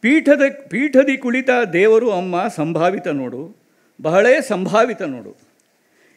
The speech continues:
ಇಲಿ ಜೊಂಡಿಗದ ಹಿಂಡೆ ಬಂದು ಪ್ರತಿದಿನ ಕಾಡಿದರು, ಗಂಧಾಕ್ಷತೆ ಹೂ ಎಲ್ಲ ತಿಂದು ಸೂರೆಯ ಮಾಡಿದರು.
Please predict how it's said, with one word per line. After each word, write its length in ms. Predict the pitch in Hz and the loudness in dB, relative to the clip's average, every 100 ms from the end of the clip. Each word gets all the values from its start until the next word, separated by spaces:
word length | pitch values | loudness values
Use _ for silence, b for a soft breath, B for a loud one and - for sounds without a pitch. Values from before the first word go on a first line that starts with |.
| 175 | -4
ಇಲಿ 280 | 220 247 233 | -2 0 0
ಜೊಂಡಿಗದ 540 | 185 220 240 220 220 | -2 0 0 2 2
ಹಿಂಡೆ 540 | 208 151 196 214 214 | 0 -2 -2 2 2
ಬಂದು 380 | 196 190 190 196 | 0 -4 -4 -4
ಪ್ರತಿದಿನ 500 | 180 151 190 165 170 | -4 -6 -6 -6 -8
ಕಾಡಿದರು, 720 | 135 139 156 156 165 165 233 - b b b b b b 92 - | -6 -4 -2 0 0 -2 -6 -10 b b b b b b -20 -6
ಗಂಧಾಕ್ಷತೆ 680 | 156 214 208 233 220 214 220 | -2 0 4 4 4 0 0
ಹೂ 240 | 165 214 | -2 -2
ಎಲ್ಲ 360 | 190 185 208 196 | -2 0 0 0
ತಿಂದು 440 | 196 190 180 185 | -2 -6 -4 -4
ಸೂರೆಯ 480 | 143 139 165 185 185 | -6 -6 -4 -2 -2
ಮಾಡಿದರು. 560 | 175 175 170 165 165 | -2 -4 -2 -2 -4